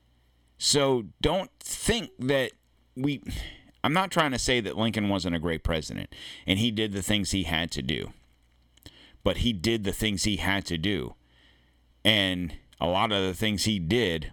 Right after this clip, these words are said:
was unconstitutional. Say what you want about it. Okay? I also claim that he's one of the reasons we have the I R S and things that we have today. So he's not necessarily the,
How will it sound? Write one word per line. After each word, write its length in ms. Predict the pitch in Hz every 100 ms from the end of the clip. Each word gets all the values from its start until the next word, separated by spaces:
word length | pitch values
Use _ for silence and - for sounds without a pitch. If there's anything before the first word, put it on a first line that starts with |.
| -
was 180 | 87 90
unconstitutional. 1080 | 92 85 98 92 - - 107 92 - 50 - _ _ -
Say 200 | - 104
what 220 | 95 -
you 80 | 82
want 180 | 104
about 300 | 90 69 57
it. 60 | - - - _ _ _ _ _ _ _ _ _ _ _ - 73
Okay? 380 | 76 76 90 - - - - -
I 120 | 92
also 600 | 92 90 90 85 78 71 _ _ _ _ _ _ _ - -
claim 320 | 113 104 92
that 160 | 85
he's 300 | - 117 107
one 200 | 98 95
of 60 | 90
the 80 | 82
reasons 400 | 90 90 85 80
we 100 | 90
have 580 | - 95 90 90 78 85
the 460 | 95 90 85 78
I 220 | - 90 80
R 120 | 80
S 240 | 85 -
and 220 | 82 78
things 260 | - 92 82
that 80 | 76
we 100 | 76
have 260 | 85 80
today. 560 | - 67 85 110 62 - - - - - - -
So 520 | 110 98 92 90 - 69 - - -
he's 240 | 107 110
not 200 | 110 117
necessarily 640 | 110 107 113 104 92 87 85
the, 180 | 82 82